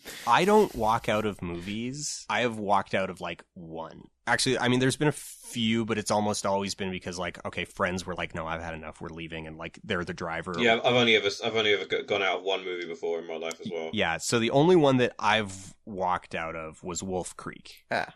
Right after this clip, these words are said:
Speaker 1: And that was a, like, "Nah, I just don't need to sit through this." Like, so a movie needs to be,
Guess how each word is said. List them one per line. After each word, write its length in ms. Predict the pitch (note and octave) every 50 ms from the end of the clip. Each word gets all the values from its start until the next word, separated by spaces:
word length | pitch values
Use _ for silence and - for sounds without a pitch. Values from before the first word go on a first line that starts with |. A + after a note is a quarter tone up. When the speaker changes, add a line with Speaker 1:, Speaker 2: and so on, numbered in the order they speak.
| _ _
Speaker 1:
And 160 | - G#2 G2+ G2+
that 200 | G#2+ G2+ G#2+ G#2+
was 200 | G#2+ G#2 F#2+ G2+
a, 100 | F#2 F2+
like, 300 | F2+ F2 E2+ D#2+ - D2
"Nah, 180 | G2+ F#2+ F2 F2
I 140 | F2 F2
just 240 | E2 E2 D#2 - -
don't 180 | - E2 D#2+ -
need 140 | D#2 D#2 -
to 140 | - - D#2
sit 220 | - - E2 D#2 -
through 160 | - A#1 A#1
this." 220 | - - - -
Like, 100 | G2 F#2+
so 180 | - - B2 B2
a 40 | A#2
movie 560 | A#2 A#2+ C#3 D#3+ F#3 D3+ D3+ C3+ B2 A#2 G2+
needs 420 | F2 G#2+ G#2 G2+ G#2 F#2+ - -
to 140 | - - F#2+
be, 420 | F2+ G2 F#2+ F2+ F2+ F2 E2+ E2+